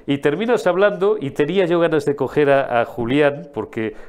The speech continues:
porque ya habéis visto que es, que nunca se puede decir el que más, pero una de las personas que más sabe de inmobiliario en, en España, di-, y ha ido surgiendo el tema,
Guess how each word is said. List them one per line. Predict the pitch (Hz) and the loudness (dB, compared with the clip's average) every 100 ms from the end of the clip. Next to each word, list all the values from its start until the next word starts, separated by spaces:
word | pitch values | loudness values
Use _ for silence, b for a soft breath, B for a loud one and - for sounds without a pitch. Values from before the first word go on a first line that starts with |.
| B | B
porque | 104 - 101 - | -6 -2 -4 -4
ya | 104 123 | 2 2
habéis | 123 107 | 2 -2
visto | 123 - 123 | -6 -6 -6
que | 123 | -6
es, | 120 - | -8 -12
que | - 98 | -14 -12
nunca | 98 95 139 143 | -12 -6 -4 -4
se | 131 | -4
puede | 113 117 | -4 -4
decir | 113 | -6
el | 107 | -6
que | 110 | -4
más, | 123 123 | -4 -4
pero | 120 | -4
una | 135 135 | -2 -2
de | |
las | 123 | -4
personas | - 110 117 - | -6 -8 -8 -6
que | 117 | -4
más | 117 - | -4 -2
sabe | 117 123 123 B B - | -4 -4 -8 B B -6
de | 123 | -4
inmobiliario | 117 120 123 123 120 117 | -2 -2 0 0 0 -2
en, | 117 | -2
en | 117 113 | -6 -6
España, | - 135 135 147 156 | -2 -2 0 -2 -4
di-, | 120 120 | -8 -6
y | 131 | 0
ha | 160 | 0
ido | 202 180 | 2 -2
surgiendo | - 131 175 170 147 | -2 -2 -2 -2 -2
el | 143 | -2
tema, | 180 190 220 | -2 -2 -4